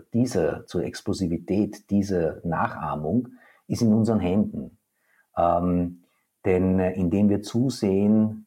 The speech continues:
wie es geschieht, sehen wir zu, dass es geschieht. Das ist, das ist der Gedanke, wie der moderne Terrorismus in unserer offenen Gesellschaft, in unserer offenen Zivilgesellschaft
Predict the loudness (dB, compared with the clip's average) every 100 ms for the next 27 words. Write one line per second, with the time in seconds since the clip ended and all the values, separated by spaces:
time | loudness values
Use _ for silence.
0 | _ 0 2 2 0 -4 -2 0 0 0
1 | -2 0 4 4 2 0 0 2 0 -2
2 | -6 -8 -8 -14 -12 -10 -10 -2 -2 -2
3 | -4 -4 -6 -20 -8 -2 0 -2 -4 -4
4 | -4 -2 -2 0 0 0 0 -2 -2 0
5 | 2 2 -2 -2 0 -2 0 -4 0 -2
6 | 2 2 2 2 0 0 -2 0 2 0
7 | 0 -4 -4 -10 -10 -6 -4 0 0 0
8 | -4 -2 -2 -2 -2 0 0 0 -2 -6
9 | -8 -12